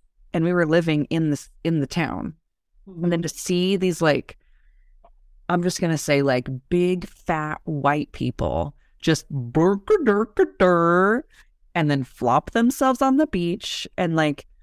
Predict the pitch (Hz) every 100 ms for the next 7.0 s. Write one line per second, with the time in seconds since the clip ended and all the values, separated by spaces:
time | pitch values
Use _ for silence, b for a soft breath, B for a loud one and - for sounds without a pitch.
0 | _ _ _ _ - 180 185 170 165 185
1 | 196 - 185 - 175 - - 151 143 131
2 | - - 127 135 - 156 160 175 190 -
3 | 262 - 131 - 143 160 196 233 247 220
4 | 147 120 - 131 131 151 156 - _ _
5 | - 175 208 - - 185 185 185 190 196
6 | - 175 175 156 151 156 156 156 147